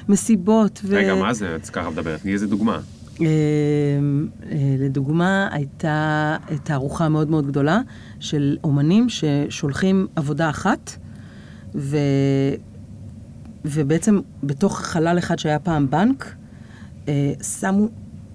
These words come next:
Speaker 1: קירות ענקיים, ענקיים, ענקיים, מלאים בעבודות ח-, אה, ב-, בעבודה אחת של המון המון אנשים.
Speaker 2: שהם אומנים?
Speaker 1: שהם לא, לאו דווקא אומנים. הם פשוט, אה,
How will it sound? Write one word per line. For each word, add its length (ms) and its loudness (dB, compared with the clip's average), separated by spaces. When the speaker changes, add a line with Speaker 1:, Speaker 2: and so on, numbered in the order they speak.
Speaker 1:
קירות 540 0
ענקיים, 480 2
ענקיים, 380 4
ענקיים, 340 4
מלאים 380 6
בעבודות 500 2
ח-, 180 -10
אה, 180 0
ב-, 100 2
בעבודה 480 2
אחת 480 -2
של 320 -2
המון 240 4
המון 160 4
אנשים. 400 2
Speaker 2:
שהם 300 -2
אומנים? 580 0
Speaker 1:
שהם 420 2
לא, 260 4
לאו 160 4
דווקא 240 -2
אומנים. 360 4
הם 80 4
פשוט, 280 0
אה, 320 0